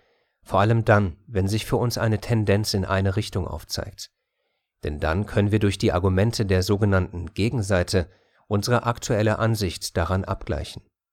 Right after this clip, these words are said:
Sollte nach der Prüfung der Gegenargumente sich die eigene Meinung mehr und mehr festigen,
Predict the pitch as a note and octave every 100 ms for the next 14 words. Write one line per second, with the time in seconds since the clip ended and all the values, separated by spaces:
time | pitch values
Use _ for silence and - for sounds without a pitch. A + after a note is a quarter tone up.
0 | _ _ _ _ _ _ _ E2 D#2+ -
1 | E2 E2 - E2+ D2+ - - A#2 - G2
2 | F2+ E2 E2+ G#2 G2 F#2 G2+ G2+ G2+ -
3 | A#2 A#2 - A2+ G#2+ - A#2 F#2 B2+ C3
4 | G2+ F#2+ F#2+ F#2 F2 G2+ G2 F2+ F2 -
5 | A#2+ - G2 F2+